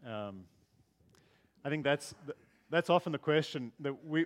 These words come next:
we ask, you know, "What'll work?" You know, maybe if I go and beat the guy up and say, "Hey, if you steal that guy's food again, I'm gonna,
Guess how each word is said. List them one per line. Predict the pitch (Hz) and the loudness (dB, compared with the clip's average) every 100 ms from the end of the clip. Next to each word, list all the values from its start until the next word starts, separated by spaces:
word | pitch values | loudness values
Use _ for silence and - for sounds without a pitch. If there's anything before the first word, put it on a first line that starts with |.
| - | 2
we | 151 | 4
ask, | 143 143 - 147 | 6 6 4 -2
you | |
know, | 139 | 2
"What'll | 170 208 | 4 4
work?" | 156 175 143 - - | 4 6 6 2 -8
You | |
know, | 131 | 0
maybe | 156 226 | 2 2
if | 233 | 4
I | |
go | 214 | 4
and | 208 139 | 4 4
beat | 135 208 | 0 0
the | 175 | 4
guy | 156 147 | 6 6
up | 143 | 6
and | 135 | 0
say, | - 147 | -4 0
"Hey, | 180 | 4
if | 175 - | 2 0
you | |
steal | 165 202 190 | 0 4 6
that | 185 | 6
guy's | 175 170 | 4 4
food | - 180 | 2 0
again, | 151 170 175 | 2 2 2
I'm | 135 | 0
gonna, | 127 | -4